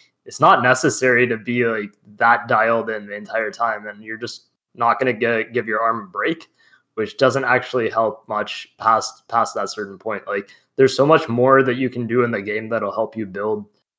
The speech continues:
like, extraneous abilities. Like, surfing K Z will help your movement,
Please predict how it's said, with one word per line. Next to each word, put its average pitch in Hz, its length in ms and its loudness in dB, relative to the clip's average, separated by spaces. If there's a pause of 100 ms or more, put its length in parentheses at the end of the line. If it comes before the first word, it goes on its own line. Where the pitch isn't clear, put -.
(120)
like, 107 240 -4 (300)
extraneous 110 520 -6
abilities. 113 480 -4
Like, - 140 -8
surfing 120 520 0
K 120 200 -2
Z 113 260 -4
will 117 120 0
help 117 220 -2
your 107 80 -4
movement, 120 540 -4